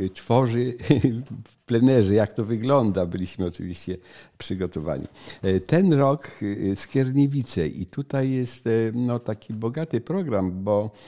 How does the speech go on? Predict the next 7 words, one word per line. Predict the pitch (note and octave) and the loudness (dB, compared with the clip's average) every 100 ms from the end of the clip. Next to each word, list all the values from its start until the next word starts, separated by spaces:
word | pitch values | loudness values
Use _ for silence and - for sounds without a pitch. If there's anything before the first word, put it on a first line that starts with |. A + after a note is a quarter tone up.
| - _ | -20 _
e, | - | -4
e, | F2+ - - G2 F#2+ F#2+ F#2+ F#2+ - - - | -4 -4 -4 -2 0 0 -2 -4 -6 -14 -12
Puszcza | - A#2+ B2 | -8 -6 -6
Bolimowska | A#2 A#2 A#2+ A#2+ G#2 - D#2+ | -6 -6 -4 -4 -4 -6 -8
przede | - E2 D2+ | -6 -6 -8
wszystkim. | D#2+ D#2 - G2 E3 - _ - - - | -10 -12 -8 -6 -8 -10 _ -20 -20 -6
E, | G2 F#2+ F#2+ | -2 0 -2